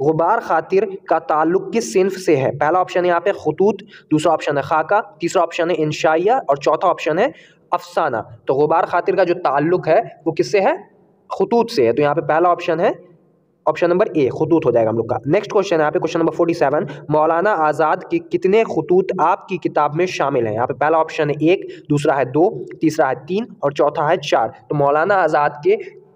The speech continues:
टोटल तीन खतूत, अ, हमारी किताब में शामिल हैं। तो यहाँ पे option number सी सही हो जाएगा। Next question है, Question number फ़ोर्टी एट, मैं university में किसकी खुद,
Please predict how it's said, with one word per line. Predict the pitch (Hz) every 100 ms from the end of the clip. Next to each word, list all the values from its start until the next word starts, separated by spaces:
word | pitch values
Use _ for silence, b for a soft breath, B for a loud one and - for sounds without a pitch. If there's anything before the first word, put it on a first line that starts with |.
| _
टोटल | 180 175 175 180
तीन | 175 - 226 247
खतूत, | - 151 160 185 - B B 139
अ, | 147 147 143
हमारी | 147 151 156
किताब | 151 151 151 151
में | 208
शामिल | - 156 135 117
हैं। | 110
तो | 107 131 127 123
यहाँ | 135
पे | 135
option | 139 147
number | 139
सी | - 175
सही | 165 135
हो | 113
जाएगा। | 107 104 - - _
Next | 147 208 -
question | 214 190 139
है, | 147 147 B _ -
Question | 151 160
number | 160
फ़ोर्टी | 160 170 160
एट, | 165 165 - -
मैं | 156 175
university | 214 185 170 160 170 160 208
में | 185 139 170 B B - -
किसकी | 233 233 - 202 220 226 -
खुद, | 185